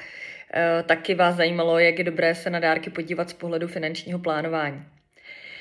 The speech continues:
První si řekněme, eh, některá i pro mě překvapivá zjištění. Eh, v anketě na Instagramu jsem se vás ptala, jestli má na vás vliv Black Friday. A co bylo zajímavé, tak třicet devět procent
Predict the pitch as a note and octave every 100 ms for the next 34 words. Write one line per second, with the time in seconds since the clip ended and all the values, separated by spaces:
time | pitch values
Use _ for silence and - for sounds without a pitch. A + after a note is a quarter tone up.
0 | - - - G3+ G#3 A3 C#4 A#3 - F#3
1 | D#3+ C#3+ D#3 - _ _ _ - E3 D#3+
2 | D#3+ F3 F3 F3+ G3 F#3+ F#3+ G3 F#3 G3
3 | G3 G3 F#3 F#3 F3+ F#3+ F#3+ F3 - F3
4 | C#3+ C3+ - - - - - - D#3+ D#3
5 | D#3 - F3+ G3 G3+ G#3+ F#3+ F3+ - F3+
6 | F3+ F3+ - F#3 F#3+ F3 F#3 - - C3+
7 | D3+ G3 - E3+ F3 F3+ F3+ E3+ E3 E3+
8 | F3 E3+ F3 F3+ F3 F#3 F3+ F3+ F3+ -
9 | F#3 E3 D#3+ - - _ _ _ _ _
10 | _ - F3+ F#3+ A#3+ F#3 E3 D#3 D#3+ F3+
11 | F3+ F#3 F3+ F3+ F#3 F#3+ G3 F#3 F#3+ F#3+
12 | F#3